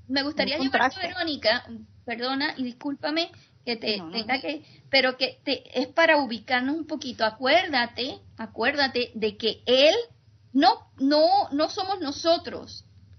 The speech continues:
Speaker 1: Estas personas son ellos y ellos piensan que lo que ellos creen es lo que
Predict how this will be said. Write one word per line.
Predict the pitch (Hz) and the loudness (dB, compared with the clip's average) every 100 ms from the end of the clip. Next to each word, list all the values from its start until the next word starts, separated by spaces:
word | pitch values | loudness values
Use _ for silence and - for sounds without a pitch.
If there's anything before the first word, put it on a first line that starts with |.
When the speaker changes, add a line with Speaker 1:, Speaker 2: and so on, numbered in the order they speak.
| - - - - _ _ _ - | -20 -20 -20 -20 _ _ _ -16
Speaker 1:
Estas | 392 - 480 - | -10 -4 -4 -4
personas | 349 - 349 349 359 | -8 0 0 0 -4
son | - 339 320 339 - - - - | -2 0 0 0 -10 -20 -20 0
ellos | 339 349 349 - | 0 0 -6 -8
y | 269 | -6
ellos | 262 339 | -4 -6
piensan | - 311 311 311 330 330 330 _ - _ - _ - | -6 -2 -2 -2 -2 -2 -4 _ -20 _ -20 _ -4
que | 254 | -2
lo | 247 226 | -2 -4
que | 226 214 | -4 -2
ellos | 269 370 392 - | -2 -4 -6 -4
creen | 320 320 392 466 - - - - - - - | 0 0 -2 -10 -20 -20 -20 -20 -20 -10 -2
es | 349 339 - | 0 -2 -4
lo | 254 | -4
que | 226 233 | -4 -6